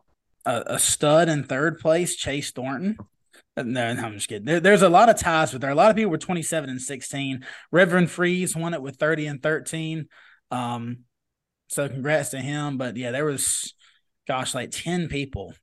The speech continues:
I think, that finished twenty-seven and sixteen. Um, I, I finished there.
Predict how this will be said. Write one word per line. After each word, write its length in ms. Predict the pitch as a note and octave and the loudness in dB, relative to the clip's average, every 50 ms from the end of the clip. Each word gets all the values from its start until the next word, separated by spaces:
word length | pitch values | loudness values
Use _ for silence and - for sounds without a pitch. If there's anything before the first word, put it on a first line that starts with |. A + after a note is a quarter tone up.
| _ _ - | _ _ -4
I 100 | C#3 C3+ | -4 -4
think, 220 | - C#3 C3+ A#2+ | -2 -4 -8 -6
that 140 | B2 A#2+ A#2 | -8 -10 -8
finished 260 | - C3+ C3+ B2 B2 - | -8 -6 -6 -6 -8 -8
twenty-seven 500 | - D3+ C#3 C3 - - C3+ C3 B2 A#2+ | -8 -8 -6 -4 -4 -4 -4 -6 -6 -8
and 100 | B2 - | -6 -6
sixteen. 760 | - C#3+ C3+ A#2 - - - C#3 C#3 C#3 C#3 C3+ C3+ C3 B2+ - - - - - _ _ _ _ _ | -6 -6 -6 -8 -10 -10 -10 -8 -8 -6 -6 -6 -8 -8 -10 -14 -20 -20 -20 -20 _ _ _ _ _
Um, 440 | A2+ A2 G#2+ G#2 G#2 G2+ G2 G2+ A#2 - _ _ _ _ _ _ _ _ _ _ _ _ _ - | -12 -12 -10 -12 -12 -14 -16 -18 -18 -20 _ _ _ _ _ _ _ _ _ _ _ _ _ -6
I, 360 | C#3 D3 D3+ D3+ - - D#3 | -2 -2 -2 -2 0 -2 -4
I 20 | D3 | -2
finished 360 | - F3+ F3 E3+ D#3 D3 - | -2 -2 -2 -2 -2 -4 -2
there. 440 | - E3 E3 E3 D#3+ D#3+ D#3 D3 C3+ | 0 2 2 4 2 2 0 -2 -6